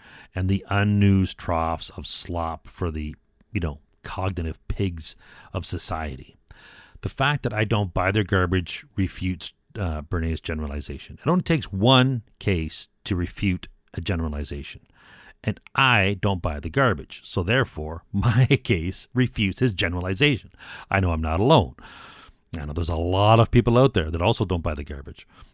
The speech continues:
A lot of people don't buy it, and they just don't really talk about it. But that's, you should, right?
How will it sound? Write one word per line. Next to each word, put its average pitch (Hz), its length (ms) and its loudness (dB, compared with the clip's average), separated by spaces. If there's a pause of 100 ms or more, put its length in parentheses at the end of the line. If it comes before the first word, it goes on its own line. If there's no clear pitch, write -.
(100)
A - 40 -6
lot 131 120 -2
of 131 60 -6
people 151 160 0
don't 143 260 2
buy 107 180 6
it, 113 140 2
and 101 100 0
they 98 80 4
just 98 200 0
don't 98 120 2
really 90 160 0
talk 120 340 0
about 73 260 -8
it. - 160 -20
But - 100 -10
that's, - 300 -10 (640)
you 113 320 -6
should, - 440 2 (140)
right? 104 220 -2